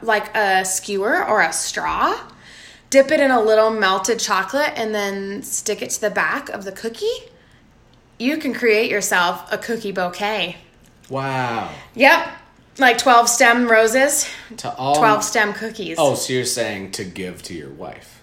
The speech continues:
Speaker 1: Yes, yes.
Speaker 2: Okay,
Speaker 1: <laughs> Not
Speaker 2: so
Speaker 1: for
Speaker 2: we
Speaker 1: yourself.
Speaker 2: don't get anything out of this?
Speaker 1: If your wife wants to share a cookie with you from her bouquet, maybe you might.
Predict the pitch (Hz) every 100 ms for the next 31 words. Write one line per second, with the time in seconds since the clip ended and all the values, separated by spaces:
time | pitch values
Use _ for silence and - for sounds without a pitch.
0 | - 302 254 170 - - - 233 180 208
1 | - - - - 262 269 269 277 285 269
2 | 269 214 185 113 113 117 113 127 127 127
3 | 127 131 143 - - - 247 294 294 294
4 | 294 294 262 277 311 233 208 254 277 262
5 | 285 277 277 - - 254 262 285 285 294
6 | 294 302 294 214 214 208 294 202 180 185
7 | 269 233 185 202 254 262 277 202 160 190
8 | 302 -